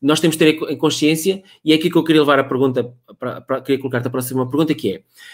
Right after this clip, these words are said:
até que ponto é que, quando tu dás formação a pessoas na componente de,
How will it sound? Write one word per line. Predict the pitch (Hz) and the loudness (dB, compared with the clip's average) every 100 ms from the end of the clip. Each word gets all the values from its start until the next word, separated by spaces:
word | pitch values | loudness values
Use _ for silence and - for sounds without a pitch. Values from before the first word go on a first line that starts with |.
| - | -10
até | 147 226 | 0 0
que | - | 0
ponto | - 208 202 | 2 4 4
é | |
que, | - 139 123 | 2 2 2
quando | 127 185 | 2 2
tu | 180 | 2
dás | 185 185 | 2 2
formação | 175 160 156 120 | 0 0 0 -2
a | 120 | -2
pessoas | 123 135 113 98 - - _ _ | -2 0 0 0 -6 -10 _ _
na | - 135 | -6 -2
componente | 165 160 147 143 131 | 0 2 2 0 -2
de, | 123 131 127 123 | 0 4 4 4